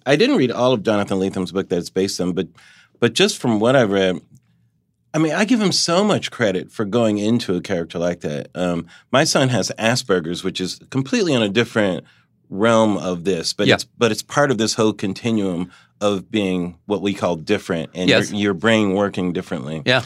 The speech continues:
Speaker 1: And the way he gets inside of that in the novel is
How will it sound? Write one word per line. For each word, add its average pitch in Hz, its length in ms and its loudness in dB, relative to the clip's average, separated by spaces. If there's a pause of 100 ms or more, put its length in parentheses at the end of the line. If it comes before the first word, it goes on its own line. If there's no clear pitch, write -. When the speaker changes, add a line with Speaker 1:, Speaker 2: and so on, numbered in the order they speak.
(280)
Speaker 1:
And 107 160 0
the 113 60 2
way 151 180 4
he 143 180 2
gets 117 300 -2
inside 131 560 0
of 95 120 0
that 90 260 0 (120)
in 110 180 -2
the 101 80 0
novel 104 460 2
is 80 140 -8